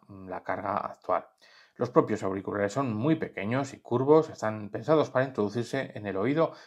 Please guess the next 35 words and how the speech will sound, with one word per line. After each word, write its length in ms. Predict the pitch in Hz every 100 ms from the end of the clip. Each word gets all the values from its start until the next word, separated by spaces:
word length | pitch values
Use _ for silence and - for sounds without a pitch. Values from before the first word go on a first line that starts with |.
| _
y 120 | 113
quedar 380 | 104 104 113 123
muy 360 | 104 107 123 120
ocultos. 480 | 95 147 160 120 107
Disponen 400 | 104 175 170 113
de 80 |
varios 460 | 98 98 98 98 -
micrófonos, 680 | 98 92 127 151 156 170 - _ _ _
tres 380 | - 117 135 139
cada 220 | 95 90
uno, 400 | 110 135 165 - _
en 60 | -
total 420 | 92 110 113 -
seis, 440 | - - 131 160 - - _
y 180 | - 156
un 140 | 180
sensor 380 | 147 113 117 139
de 140 | 131 127
detección 520 | 123 117 - 120 123
de 100 | 101
oído, 420 | 113 151 190 - _ _ _
así 220 | - 110
como 240 | 110 147
los 160 | 160 107
pines 400 | - 113 135 131
de 140 | 92
carga. 380 | - 92 - - _ _ _
Cuando 240 | 101 101
están 260 | 95 110 110
dentro 260 | 104 101
del 120 | 104 104
estuche 480 | 104 160 185 185
quedan 520 | 180 107 110 110 - _ -
adheridos 500 | 107 98 107 104 101
magnéticamente, 1120 | 92 101 90 90 92 110 127 156 151 165 -